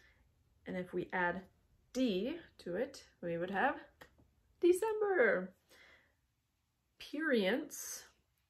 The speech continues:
add X. Oration, add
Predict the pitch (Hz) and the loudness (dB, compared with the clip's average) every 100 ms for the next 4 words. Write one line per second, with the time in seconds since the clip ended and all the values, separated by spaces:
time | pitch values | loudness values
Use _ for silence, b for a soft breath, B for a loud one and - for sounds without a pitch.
0 | _ _ - 180 165 180 - _ _ _ | _ _ -8 -6 -6 -10 -16 _ _ _
1 | - - - - - - - _ _ _ | 0 0 -2 -12 -12 -12 -14 _ _ _
2 | _ _ _ _ _ _ _ _ _ _ | _ _ _ _ _ _ _ _ _ _
3 | _ _ _ _ _ _ - 214 202 202 | _ _ _ _ _ _ -4 2 4 4
4 | 226 262 196 185 269 339 _ _ _ _ | 2 0 -2 -2 -2 -6 _ _ _ _
5 | - 170 170 | -8 -4 -4